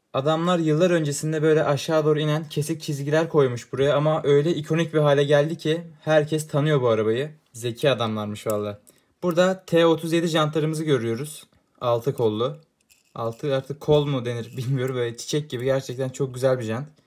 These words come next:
Zaten benim favori jantım budur yani. Her arabaya yakışıyor ama özellikle R otuz dört ve Supra'lara çok yakışıyor. Arkasına geldiğimizde plaka var. İki F, iki F, sıfır üç. Şu iki F iki F Too Fast, Too Furious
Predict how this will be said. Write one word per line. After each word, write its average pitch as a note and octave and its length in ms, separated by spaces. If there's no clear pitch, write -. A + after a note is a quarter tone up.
Zaten D3+ 400
benim D3 160
favori D3+ 340
jantım C3 400
budur B2+ 240
yani. G#2 300
Her C#3+ 180
arabaya C3 360
yakışıyor C#3 400
ama D3 140
özellikle D3 440
R C3+ 140
otuz C3+ 220
dört D3+ 180
ve D3 80
Supra'lara D3 760
çok D3 260
yakışıyor. A#2+ 480
Arkasına D#3 480
geldiğimizde D3+ 840
plaka D#3+ 380
var. C3+ 220
İki D3 220
F, C#3+ 320
iki B2+ 240
F, D3 280
sıfır C#3+ 360
üç. - 260
Şu - 160
iki D3+ 220
F F#3 180
iki F3+ 180
F G3 340
Too G3 200
Fast, F#3 460
Too F#3 180
Furious C#3 500